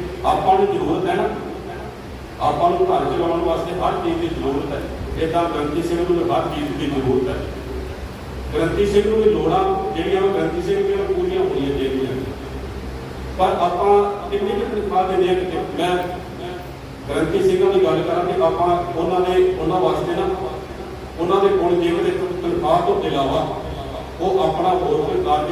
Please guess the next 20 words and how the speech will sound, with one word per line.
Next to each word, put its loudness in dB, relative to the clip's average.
ਕਰਦੇ -2
ਹਨ -2
ਤੇ 0
ਆਪਾਂ 4
ਉਹਨਾਂ 2
ਦੇ 4
ਉਹ, 4
ਉਸ, 2
ਉਹਦੇ 2
ਵਿੱਚ 4
ਆਪਾਂ 4
ਦਖਲਅੰਦਾਜ਼ੀ 2
ਦੇਣੀ 0
ਸ਼ੁਰੂ 0
ਕਰ 0
ਦਿੰਦੇ -2
ਹਾਂ -2
ਕਿ 0
ਤੇਰੇ 0
ਕੋਲ, 0